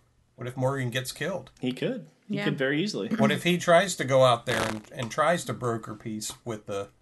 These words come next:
Speaker 1: with the Saviors? And he gets, he's the one that ends up getting killed.
Speaker 2: Well, I think the other thing that he said was, he, I mean, he didn't even say that, "Okay, well, we should go talk to these people."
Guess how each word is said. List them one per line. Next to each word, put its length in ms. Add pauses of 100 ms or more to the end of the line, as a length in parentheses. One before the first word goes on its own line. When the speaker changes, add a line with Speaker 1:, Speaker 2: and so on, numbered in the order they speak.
(220)
Speaker 1:
with 260 (160)
the 80
Saviors? 600 (880)
And 420
he 100
gets, 260
he's 280
the 100
one 140
that 120
ends 160
up 220
getting 220
killed. 320 (420)
Speaker 2:
Well, 100
I 80
think 300
the 100
other 160
thing 160
that 140
he 120
said 240
was, 200
he, 280
I 60
mean, 140
he 120
didn't 220
even 220
say 300
that, 380
"Okay, 320
well, 220
we 140
should 160
go 80
talk 300
to 100
these 180
people." 380